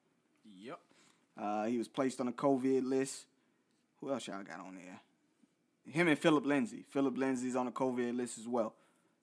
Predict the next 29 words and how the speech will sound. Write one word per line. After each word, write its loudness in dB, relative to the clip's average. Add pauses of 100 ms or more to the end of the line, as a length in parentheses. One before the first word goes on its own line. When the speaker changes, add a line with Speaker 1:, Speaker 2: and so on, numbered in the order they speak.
(360)
Speaker 2:
Is -8
Gaskins -2
playing? -6 (320)
Speaker 1:
Yes. -18 (500)
Speaker 2:
All -16
right. -20 (240)
Yeah, -20 (180)
I -4
know 4
he 4
was, -4 (500)
he -8
was -10 (220)
nursing -4
a -8
little -8
bit -14
of -16
an -12
injury. -10 (120)
Speaker 1:
No, -8 (240)
the -8
whole -4
running -8
back -10
room -12
had -10
covid, -12 (520)
but -12